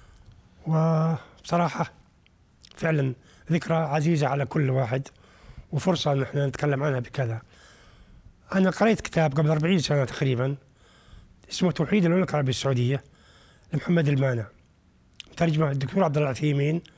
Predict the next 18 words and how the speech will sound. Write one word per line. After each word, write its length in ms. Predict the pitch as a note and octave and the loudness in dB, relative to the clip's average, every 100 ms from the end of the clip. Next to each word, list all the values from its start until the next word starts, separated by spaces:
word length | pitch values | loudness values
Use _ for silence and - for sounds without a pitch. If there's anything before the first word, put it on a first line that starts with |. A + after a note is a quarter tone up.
| - - - | -20 -20 -4
عام 140 | D#3 E3+ | 0 2
ألف 140 | D3 | 2
وأربعمية 360 | D3 C#3 F#3 E3+ | 0 0 2 2
وواحد. 360 | C3+ B2+ - - - - - _ _ _ _ - - - | 2 -2 -6 -16 -20 -20 -20 _ _ _ _ -20 -12 -2
لما 200 | D#3 D#3 | 0 2
قريته 320 | G3 A3+ - | 2 2 0
بصراحة 440 | C#3+ F#3 F#3+ F#3 - - - - - - | -2 2 2 0 -8 -20 -20 -20 -20 -4
أعجبت. 480 | E3 E3+ A3+ G#3 - | 0 4 4 2 0
أول 180 | F#3 G3 | 0 2
شيء 180 | - G#3 | 2 2
فيها 680 | F3+ G3+ E3+ F3 E3+ D#3+ | 2 2 4 2 0 -4
صراحة 500 | D3 F#3 G3+ - F#3 - - - - - - - - - | -4 2 2 2 -2 -2 -18 -20 -20 -20 -20 -20 -20 -4
متناهية 460 | F3 D#3+ G3+ G3+ F3+ | -2 2 4 4 2
عن 220 | D#3+ F#3 | 2 2
بعض 200 | G3 F3+ | 4 2
الجوانب 500 | E3 F#3 G#3 G#3+ F3+ | 2 4 4 4 4
اللي 420 | F#3 G3 G3+ F3+ | 4 4 2 0
الناس 400 | F3+ F#3+ F#3+ - | 2 2 0 -4